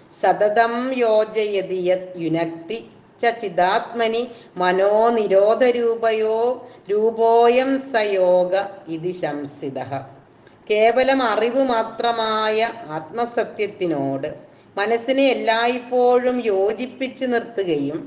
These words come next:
മനസ്സ് സ്വയം യോജിച്ചിരിക്കുകയും ചെയ്യുന്ന തരത്തിലുള്ള മനോനിരോധ രൂപത്തിലുള്ള, മനോനിരോധ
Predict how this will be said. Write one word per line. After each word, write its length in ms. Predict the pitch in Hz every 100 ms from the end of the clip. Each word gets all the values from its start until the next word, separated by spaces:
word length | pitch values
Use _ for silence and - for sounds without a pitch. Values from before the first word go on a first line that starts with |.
| - - - -
മനസ്സ് 400 | 208 220 254 269
സ്വയം 440 | 277 247 208 240 277
യോജിച്ചിരിക്കുകയും 1080 | 294 277 269 269 - 269 262 - 269 262 262
ചെയ്യുന്ന 440 | 262 240 233 233 240
തരത്തിലുള്ള 800 | 233 214 208 - 202 170 160 165 185 - - -
മനോനിരോധ 1300 | 180 185 185 196 214 220 233 226 202 196 202 202 208 208
രൂപത്തിലുള്ള, 840 | 202 180 175 180 180 175 151 147
മനോനിരോധ 1160 | 151 156 156 160 170 180 196 175 160 170 185 196